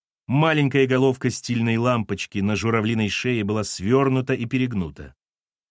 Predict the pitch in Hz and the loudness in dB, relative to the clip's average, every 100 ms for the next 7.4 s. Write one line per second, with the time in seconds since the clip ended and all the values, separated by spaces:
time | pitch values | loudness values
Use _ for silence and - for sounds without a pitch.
0 | _ - 131 131 - 135 135 117 156 180 | _ -2 0 0 0 2 2 2 0 2
1 | 147 135 151 147 131 131 123 113 160 151 | 0 -2 -2 -2 0 -2 0 0 0 0
2 | - - _ _ - 143 147 156 - - | -4 -20 _ _ 0 0 2 -2 -4 -6
3 | 165 - _ _ _ _ _ _ 123 170 | -6 -8 _ _ _ _ _ _ -2 2
4 | 143 156 151 165 147 143 135 - 151 - | 2 2 2 2 2 0 -2 -2 -2 -4
5 | - - 123 131 156 - 117 110 - 117 | -8 -4 0 0 0 -2 -4 -4 -4 -6
6 | - 156 143 - - 143 143 139 131 135 | -2 -2 -2 -4 -6 0 2 2 2 0
7 | 143 - 110 | -2 -2 -4